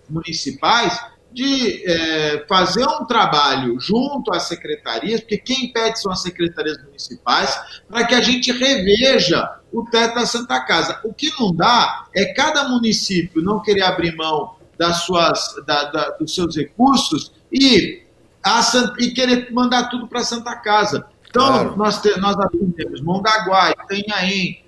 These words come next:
Speaker 1: atendemos Peruíbe, atendemos Santos, São Vicente, Praia Grande, Guarujá,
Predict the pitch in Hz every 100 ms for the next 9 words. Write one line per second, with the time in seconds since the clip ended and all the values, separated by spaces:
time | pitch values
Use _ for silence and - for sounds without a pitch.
0 | - - 160 160 180 180 170 - 214 214
1 | 208 208 208 160 170 - 180 175 185 190
2 | 180 - 220 208 180 - 131 - 208 196
3 | - - 214 190 - - 214 226 196 165
4 | 196 220 208 170 135 - _ _ - 202
5 | 226 226 208 139 185 220 196 139 -